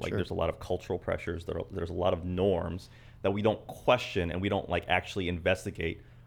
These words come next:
Speaker 1: Why should we feel that way when we experience this?
Speaker 2: Yeah. Yeah, I,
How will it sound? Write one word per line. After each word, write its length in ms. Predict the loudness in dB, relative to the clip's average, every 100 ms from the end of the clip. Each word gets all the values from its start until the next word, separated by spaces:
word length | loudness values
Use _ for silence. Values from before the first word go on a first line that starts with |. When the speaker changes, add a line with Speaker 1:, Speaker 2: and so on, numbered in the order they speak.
| -16 -2
Speaker 1:
Why 640 | 6 6 8 6 4 0 -8
should 220 | -8 -6
we 80 | -6
feel 360 | -6 0 0 2
that 200 | 0 0
way 240 | -2 -4 -10 -20 -10
when 240 | -4 -2 0
we 380 | -2 -2 -4 -8
experience 580 | -12 -6 -4 -4 -6 -10 -20 -20 -20 -20 -20 -12
this? 400 | -6 -6 -6 -18 -18 -8
Speaker 2:
Yeah. 240 | -6 -4 -6 -12 -18 -20 -20 -20 -20 -20 -20 -20 -20 -4
Yeah, 220 | 2 2 2 -16
I, 100 | -16